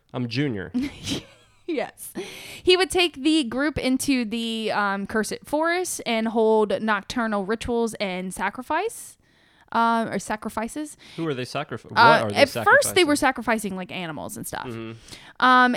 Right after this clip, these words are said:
Speaker 2: and he would tell the girls if they didn't want to tr-, uh, participate, he would simply, like, just threaten them. One of the girls said that he s-,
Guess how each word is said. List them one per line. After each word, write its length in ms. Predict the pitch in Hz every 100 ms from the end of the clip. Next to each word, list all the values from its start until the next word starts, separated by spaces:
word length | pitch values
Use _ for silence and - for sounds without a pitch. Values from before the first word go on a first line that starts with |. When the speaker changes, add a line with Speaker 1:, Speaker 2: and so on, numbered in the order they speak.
| -
Speaker 2:
and 400 | 262 247 247 240
he 240 | 220 262
would 160 | 247 254
tell 160 | 262
the 80 | 240
girls 460 | 220 220 220 220 208
if 120 | -
they 80 | 220
didn't 200 | 247 277
want 220 | 349 349
to 140 | - -
tr-, 40 | - - -
uh, 180 | 214 202
participate, 580 | 226 240 220 - 226
he 100 | 196
would 160 | 214 196
simply, 480 | - 208 196 180 -
like, 180 | 180 170
just 220 | 196 -
threaten 240 | 196 - 233
them. 220 | 247 254
One 260 | - 214
of 20 | 233
the 80 |
girls 240 | 220 226 220
said 180 | 214 196
that 100 | 190
he 160 | 220
s-, 280 | 196 - -